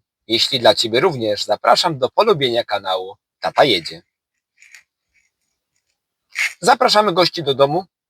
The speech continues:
i przychodzi również, y, z rodzicami kilkoro dzieci. Naszych kilkoro dzieci, no i robi się duża gromadka. Co robić,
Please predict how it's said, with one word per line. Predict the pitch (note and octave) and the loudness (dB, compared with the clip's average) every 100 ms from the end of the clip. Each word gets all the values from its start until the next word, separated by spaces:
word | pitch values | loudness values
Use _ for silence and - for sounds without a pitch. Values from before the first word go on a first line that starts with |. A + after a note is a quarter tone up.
| _ _ _ _ _ _ _ _ | _ _ _ _ _ _ _ _
i | B3+ C#4 C#4+ _ _ | -4 -4 -6 _ _
przychodzi | - F3+ F3 D3+ | -2 2 4 4
również, | D3 C#3 C#3 C3+ - - | 0 2 0 0 -2 -4
y, | C3+ C3 C3 B2+ | -6 -4 -6 -8
z | G#2+ | -6
rodzicami | A2 A2 G2 G2 C#3+ C#3+ B2 C3+ - | -4 -4 -6 0 0 2 -2 -8 -12
kilkoro | - F3+ B2 G#2+ | -12 -2 2 2
dzieci. | F2+ E2+ - - _ _ _ _ _ - - - - - | 0 -8 -14 -14 _ _ _ _ _ -20 -18 -16 -18 -14
Naszych | A#2+ C#3 D3 D#3 - | 0 2 4 2 -4
kilkoro | D#3 D3 D3+ C#3+ | -10 0 4 4
dzieci, | C#3 C#3+ G#3 B3 _ - | 2 -4 -6 -8 _ -10
no | F#3 - | -10 -6
i | D3 | -4
robi | A2 G2+ | -6 -4
się | G2+ A2 | -6 -6
duża | F2+ F2+ | -6 -4
gromadka. | B2 D#3+ G2+ _ _ _ _ _ _ _ _ _ _ _ _ _ _ _ _ _ _ _ | 0 0 -2 _ _ _ _ _ _ _ _ _ _ _ _ _ _ _ _ _ _ _
Co | - G3+ | 4 4
robić, | D#3 A#3 - - | 4 0 -10 -14